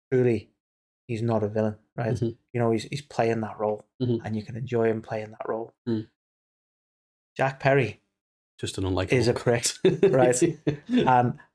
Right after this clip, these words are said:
Speaker 1: I don't know him as a person,
Speaker 2: Mm.
Speaker 1: but for some reason, everything about him screams, "He's actually a prick."
Speaker 2: Yeah.
Speaker 1: Right? So when you go, "Oh, he's playing a heel,"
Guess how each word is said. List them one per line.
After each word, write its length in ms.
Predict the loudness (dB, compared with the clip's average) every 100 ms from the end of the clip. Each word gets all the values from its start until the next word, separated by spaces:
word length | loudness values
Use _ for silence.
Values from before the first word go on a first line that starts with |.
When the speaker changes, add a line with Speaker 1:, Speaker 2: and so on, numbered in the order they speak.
| _
Speaker 1:
I 120 | 4
don't 260 | 6 6 6
know 180 | 6 6
him 120 | 6
as 100 | 4
a 40 |
person, 540 | 4 4 4 4 0 -2 _ -2
Speaker 2:
Mm. 200 | 0 0
Speaker 1:
but 220 | 2 2 2
for 80 |
some 300 | 2 4 4 6
reason, 440 | 6 6 2 0 _ 0
everything 400 | 2 4 4 4
about 260 | 6 6 4
him 120 | 2
screams, 500 | 2 2 2 0 -8 _ _
"He's 200 | -2 2
actually 460 | 0 0 0 2 2
a 80 |
prick." 380 | 0 -2 -4 -4 -6
Speaker 2:
Yeah. 180 | -6 -6 _
Speaker 1:
Right? 320 | 2 4 2 -4 _ -4
So 240 | 2 4
when 360 | 6 6 4 2
you 120 | 2 6
go, 320 | 6 4 2
"Oh, 120 | 2 4
he's 100 | 4
playing 300 | 4 4 4
a 40 |
heel," 400 | 2 2 2